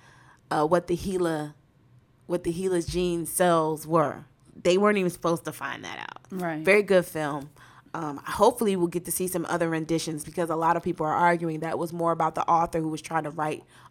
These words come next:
Speaker 1: about Henrietta Lacks's story and less about Henrietta Lacks.
Speaker 2: Okay.
Speaker 1: So I could kinda see that argument. I could kinda see where some people would say that, but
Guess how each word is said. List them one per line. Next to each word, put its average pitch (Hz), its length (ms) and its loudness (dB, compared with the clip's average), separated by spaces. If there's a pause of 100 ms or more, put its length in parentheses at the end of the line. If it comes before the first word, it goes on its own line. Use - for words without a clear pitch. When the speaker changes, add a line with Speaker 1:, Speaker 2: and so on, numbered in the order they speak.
Speaker 1:
about 165 320 2
Henrietta 147 380 -6
Lacks's 120 380 -6
story 110 420 -10 (280)
and 165 140 -2
less 165 200 -2
about 156 320 -2
Henrietta 131 360 -8
Lacks. 110 440 -10 (160)
Speaker 2:
Okay. 156 200 -10
Speaker 1:
So 160 480 0 (540)
I 208 80 4
could 233 140 -6
kinda 202 240 -2
see 156 200 -8
that 135 240 -4
argument. 135 500 -2
I 147 80 -6
could 156 120 -16
kinda 185 220 -4
see - 200 -8
where 143 140 -6
some 147 160 -10
people 143 260 -8
would 139 120 -10
say 139 180 -8
that, 143 220 -8
but 143 240 -4